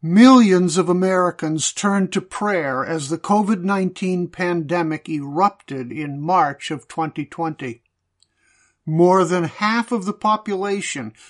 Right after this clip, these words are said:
claimed they prayed more than usual in those early weeks as the crisis grew. Google reported that the number of searches on the subject of prayer increased by fifty percent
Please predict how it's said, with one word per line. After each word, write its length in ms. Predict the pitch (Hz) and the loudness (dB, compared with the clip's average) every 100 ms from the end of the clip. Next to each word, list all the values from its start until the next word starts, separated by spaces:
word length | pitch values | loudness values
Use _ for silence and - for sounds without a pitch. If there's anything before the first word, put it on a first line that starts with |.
| _ - | _ -10
claimed 500 | 208 196 185 175 156 | -6 -2 -2 -2 -2
they 160 | 170 | -4
prayed 460 | 160 - 180 170 143 | -4 -4 -2 -2 -4
more 400 | 151 175 214 196 | -2 0 0 -2
than 180 | 196 190 | -2 -2
usual 600 | 202 226 196 147 139 135 | 0 -2 -2 -6 -8 -6
in 140 | 139 | -6
those 280 | 139 139 160 | -6 -8 -6
early 260 | 156 147 131 | -6 -6 -6
weeks 460 | 143 185 - - | -4 -4 -8 -12
as 280 | - 156 123 | -8 -10 -8
the 100 | 160 | -12
crisis 580 | - 175 175 - 175 - | -4 -4 -4 -6 -8 -8
grew. 440 | 147 202 170 123 _ _ _ _ _ _ _ _ _ _ _ 156 | -8 -4 -4 -6 _ _ _ _ _ _ _ _ _ _ _ 2
Google 540 | 247 233 165 120 - _ - - - | 4 4 0 -6 -12 _ -20 -20 -2
reported 540 | 185 180 214 226 208 | -2 0 0 2 2
that 160 | 190 185 | 0 0
the 80 | 185 | 2
number 340 | 202 226 226 | 4 4 2
of 80 | 180 | -2
searches 640 | - 214 220 - 226 185 | -2 -2 -4 -4 -6 -4
on 120 | 196 | -4
the 80 | 175 | -4
subject 520 | - 208 196 202 - | -2 -4 -4 -6 -6
of 160 | 180 - | -10 -10
prayer 380 | - 180 170 - - | -4 -2 -2 -6 -2
increased 960 | 247 247 240 - 254 214 147 - - _ _ _ | 2 4 2 0 -6 -4 -4 -8 -12 _ _ _
by 160 | 185 175 | 0 0
fifty 480 | - - 269 - 220 | 0 -4 -4 -4 -10
percent 680 | - 180 - 196 170 139 | -4 -4 -4 -4 -6 -8